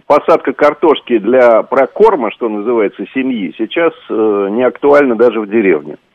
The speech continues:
Потому что рядом с любой деревней есть фермер, у которого, м, это, эту картошку можно купить гораздо дешевле и гораздо спокойнее, так сказать, э,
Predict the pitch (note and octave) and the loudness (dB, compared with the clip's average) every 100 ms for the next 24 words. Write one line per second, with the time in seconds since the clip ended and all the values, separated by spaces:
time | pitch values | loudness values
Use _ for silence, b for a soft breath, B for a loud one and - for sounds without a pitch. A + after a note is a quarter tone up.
0 | _ B B B B _ - A2+ A#2+ - | _ B B B B _ 0 2 2 0
1 | G#2+ G#2 G2+ F2+ F2+ G2+ B2+ G#2+ - B2 | 2 4 4 2 2 4 2 0 -2 0
2 | A#2+ G#2 A#2+ C3 A2+ G#2+ A2 G#2+ - D3 | 2 2 2 2 2 0 0 -2 0 0
3 | D#3+ A#2 F#2 F#2 G2 - A2+ A2 G#2 F#2+ | 2 0 0 0 -2 2 2 4 2 2
4 | F2+ F2+ - - G2 - - - - - | 0 -4 -10 -12 -12 -12 -16 -16 -14 -6
5 | - A2 - - A2+ A2 G#2 A#2 G#2 C3+ | -2 0 -2 0 2 2 0 -2 0 -2
6 | - F#2+ A2 G2 F#2 F#2+ - A2+ - - | -2 -4 -2 -2 -4 -6 -4 -6 -8 -8
7 | G#2 A2 G2+ F2 F2 G#2 - C3 G2+ D#2+ | 0 2 2 0 -2 -2 0 2 2 -2
8 | B B B B B - F#2 F#2 F2 D#2+ | B B B B B -4 0 4 2 0
9 | D#2+ A2 G#2+ F#2+ - - A2+ - C3+ A2+ | 2 2 2 0 -4 -2 -2 2 2 2
10 | F#2 E2 - - - - E2+ D#2+ F2 E2 | -2 -6 -10 -14 -16 -8 -6 -2 -2 -4
11 | - - E2 E2 E2 E2+ E2 | -8 -10 -6 -6 -6 -6 -8